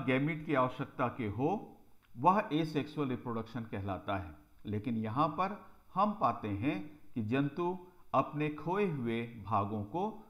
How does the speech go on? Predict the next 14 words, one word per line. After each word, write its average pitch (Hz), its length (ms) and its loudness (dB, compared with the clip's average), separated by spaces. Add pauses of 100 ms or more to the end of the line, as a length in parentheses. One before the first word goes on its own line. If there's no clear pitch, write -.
(180)
पुनः 180 360 4
निर्मित 123 340 0
कर 113 200 -2
लेता 101 340 0
है, 143 220 2 (380)
पुनः 151 320 2
सृजन 170 480 2 (100)
कर 180 180 2
लेता 107 360 0
है, 143 180 0 (360)
इसलिए 127 800 -2
इस 185 160 0
प्रक्रिया 113 560 -2
को 120 180 -4